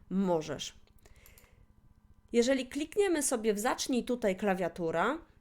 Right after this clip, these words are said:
to na początku nauczymy się, w jaki sposób poruszać się w grze Minecraft, w jaki sposób umieszczać i rozbijać bloki, w jaki sposób wchodzić w interakcję z innymi przedmiotami, na przykład drzwiami,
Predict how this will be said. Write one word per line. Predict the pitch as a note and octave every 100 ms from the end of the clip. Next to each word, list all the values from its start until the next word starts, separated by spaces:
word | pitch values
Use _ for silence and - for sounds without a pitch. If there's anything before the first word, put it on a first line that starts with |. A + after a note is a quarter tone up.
| -
to | G#3
na | B3
początku | C4+ D#4 D#4+ C4 B3 - D#3 - - - - -
nauczymy | G#3+ C4 C#4 C4+ B3 G#3+
się, | G3 E3
w | E3
jaki | A#3+ B3
sposób | - B3 B3 -
poruszać | - B3 B3+ B3 E3+ -
się | - D#3+ -
w | F#3
grze | F#3 F3+
Minecraft, | D3+ D3 E3+ C4 E4+ E4+ - - -
w | G3+
jaki | C4+ C4+
sposób | D4 - A3+ A3 F#3+ - - -
umieszczać | B3 A3 A3 C4+ - F3+ -
i | - C4+
rozbijać | A3 G3+ G3+ D#3+ D#3+
bloki, | E3+ E3 D#3 - C4 F4+ - - -
w | F#3
jaki | E4 E4
sposób | - B3 A3 -
wchodzić | A#3 G#3+ G3
w | G3 -
interakcję | A3+ G#3 G#3 A3+ B3 - E3+ -
z | F#3+ -
innymi | G3+ G3+ F#3+ F#3
przedmiotami, | - F3 F3 E3 A3 C4+ A#3+
na | F#3
przykład | - G3 D#3+ D#3+
drzwiami, | D#3 E3+ A#3 A#3+ G3+